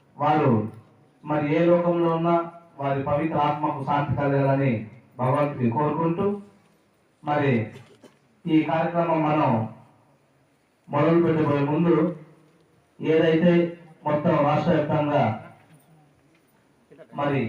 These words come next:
పదమూడు వేల మూడు వందల ఇరవై ఆరు గ్రామ పంచాయతీలు ఉన్నాయో, అన్ని పంచాయతీల్లో కూడా ఈరోజు గ్రామ సభ తీర్మానం చేసి, ఏదైతే రాజ్యాంగంలో ఉందో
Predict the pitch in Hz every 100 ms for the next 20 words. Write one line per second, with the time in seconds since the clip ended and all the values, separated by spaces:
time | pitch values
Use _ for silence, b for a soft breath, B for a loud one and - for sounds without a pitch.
0 | - 143 160 165 160 160 160 160 170 170
1 | - - - _ 147 156 156 156 156 151
2 | 147 147 143 143 123 113 - - 135 147
3 | 156 156 151 151 147 143 139 139 147 180
4 | - - - - - - 143 170 165 147
5 | 151 156 151 147 143 135 143 139 135 110
6 | - - - _ _ - - 135 139 147
7 | 175 170 165 156 156 113 - - - _
8 | _ _ - 160 170 165 160 151 156 156
9 | 147 190 190 - - _ - - - -
10 | - - - - - - - - - -
11 | - - - - - - - 156 175 175
12 | 175 170 151 156 170 165 156 156 151 156
13 | 139